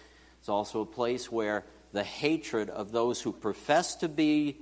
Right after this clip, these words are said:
followers of Jesus committed murder by bombing and killing little children who were going to Sunday school. What's wrong with that picture? Boy, you gotta be so careful when you say, and you know, we used to,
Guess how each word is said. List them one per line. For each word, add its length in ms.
followers 720
of 200
Jesus 520
committed 500
murder 420
by 260
bombing 580
and 160
killing 400
little 220
children 600
who 100
were 100
going 280
to 60
Sunday 360
school. 340
What's 220
wrong 180
with 100
that 240
picture? 280
Boy, 160
you 60
gotta 160
be 120
so 260
careful 420
when 140
you 80
say, 440
and 140
you 60
know, 240
we 140
used 160
to, 140